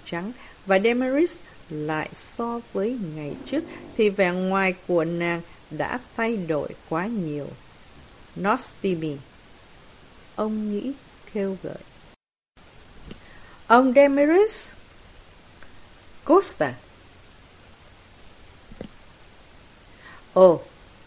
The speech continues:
tôi biết tôi là ai và điều gì đã xảy ra." Nét mặt ông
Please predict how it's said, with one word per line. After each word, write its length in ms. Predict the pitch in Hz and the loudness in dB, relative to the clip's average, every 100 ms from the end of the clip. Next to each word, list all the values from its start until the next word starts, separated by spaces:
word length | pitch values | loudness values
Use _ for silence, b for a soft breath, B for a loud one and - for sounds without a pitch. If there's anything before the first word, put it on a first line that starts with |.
| - - - B B B - | -18 -16 -16 B B B 6
tôi 180 | 254 277 | 8 10
biết 160 | 330 359 | 6 4
tôi 280 | 247 233 214 | 4 6 6
là 220 | 165 156 | 4 0
ai 280 | 147 - 208 208 B 233 | 0 2 0 -2 B 0
và 220 | 240 247 | 6 6
điều 280 | 240 247 233 | 6 2 2
gì 340 | 240 233 226 - - - | -2 -2 -2 -6 -18 -8
đã 300 | 156 143 240 | -4 -4 -6
xảy 380 | - - 147 - - - | -8 -8 -8 -8 -16 -10
ra." 260 | 170 160 151 - - - - - - - - - - - - - - - B B B B 202 | -8 -8 -10 -18 -20 -20 -20 -20 -20 -20 -20 -20 -20 -20 -20 -20 -20 -20 B B B B -4
Nét 320 | 214 262 320 175 | -2 -2 -4 -6
mặt 260 | 156 135 - - | -6 -6 -8 -6
ông 220 | 214 | -4